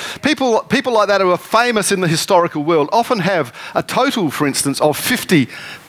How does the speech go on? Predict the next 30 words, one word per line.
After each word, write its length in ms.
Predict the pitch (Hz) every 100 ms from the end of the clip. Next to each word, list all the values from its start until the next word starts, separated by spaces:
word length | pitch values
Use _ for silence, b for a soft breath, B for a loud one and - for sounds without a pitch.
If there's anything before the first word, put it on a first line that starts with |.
| B
pieces 320 | - 214 175 151
of 80 |
ancient 400 | 151 190 - 165
literature 280 | 165 175 147
that, 180 | 127 - - -
literature 460 | 165 - 139 151
that 160 | 127 -
people 220 | 170 -
have 100 | 135
discovered 500 | 135 - 151 120 113 - B B B
of 240 | 185 175 131
theirs 340 | 147 143 147 -
or, 380 | 147 147 135 - -
or 220 | 151 143
about 360 | 131 156 156 139
them, 180 | 107 78 - - - - B B B
which, 340 | 160 - - -
you 60 | 214
know, 100 | 143
in, 180 | 196 196
in 240 | - 190
archaeological 640 | 202 - 165 190 170 151
terms 280 | - 151 139
is 60 | 156
a 80 |
big 220 | 165 226 156
deal. 280 | 254 165 - - B B
The 100 | 180
New 160 | 208 277
Testament 640 | 277 247 233 208 156